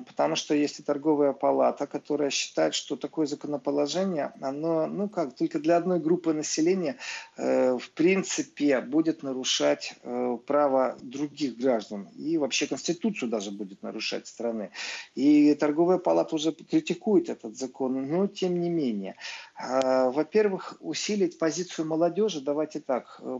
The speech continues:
проблема того, что молодёжь бежит, это не только вот там украинская проблема, а польская молодёжь точно так же бежит из Польши, точно так же пробует найти. Это, это не последние два, три, четыре года творится там со стороны Майдана, когда пришли украинские гастарбайтеры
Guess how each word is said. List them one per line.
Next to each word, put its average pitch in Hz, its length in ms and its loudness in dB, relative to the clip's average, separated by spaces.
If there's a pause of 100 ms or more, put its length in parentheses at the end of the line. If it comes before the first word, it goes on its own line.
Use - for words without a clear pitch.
проблема 151 480 2
того, 165 260 0
что - 180 -8
молодёжь 151 520 2
бежит, 165 520 -2
это 147 180 -10
не 156 80 -4
только 208 240 -4
вот 123 80 -12
там 127 180 -4
украинская 131 540 -4
проблема, 113 520 -6 (260)
а 139 100 0
польская 214 380 0
молодёжь 214 340 2
точно 202 300 -4
так 208 220 0
же 139 120 -10
бежит 135 340 -6
из 127 120 -6
Польши, 185 400 2
точно 156 280 -8
так 175 200 -2
же 151 120 -6
пробует 143 400 -2
найти. 139 360 0
Это, 139 280 0 (300)
это 156 240 2
не 160 160 4
последние 175 520 0
два, 143 180 2
три, 147 220 -2
четыре 139 320 -2
года 135 260 0
творится 135 540 -4
там 123 100 -8
со - 140 -10
стороны 135 340 -2
Майдана, 135 420 2
когда 120 220 -4
пришли 123 320 -8
украинские 123 480 -4
гастарбайтеры 127 640 -4